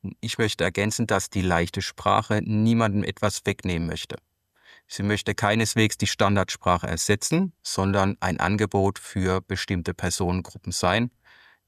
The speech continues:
damit wir alle mitsprechen können und teilhaben können.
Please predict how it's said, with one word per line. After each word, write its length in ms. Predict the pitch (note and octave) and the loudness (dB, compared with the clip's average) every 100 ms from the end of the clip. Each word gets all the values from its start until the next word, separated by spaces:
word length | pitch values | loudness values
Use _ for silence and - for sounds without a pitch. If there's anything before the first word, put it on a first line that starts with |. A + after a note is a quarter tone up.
| _ | _
damit 300 | G2 F#2 F#2 | 0 0 0
wir 180 | F#2 - | 0 2
alle 360 | F2 G2+ G#2+ G#2+ _ _ _ _ _ _ _ _ _ _ | 2 2 0 -2 _ _ _ _ _ _ _ _ _ _
mitsprechen 800 | G#2+ A2+ - - - G#2+ - G#2+ | 0 0 0 -4 0 0 2 0
können 320 | A#2 G#2 G#2 | 2 2 2
und 160 | G#2 - | 0 -2
teilhaben 480 | E2 D#2+ D#2+ E2 | -2 -2 -2 -4
können. 300 | - E2 E2+ | -8 -10 -10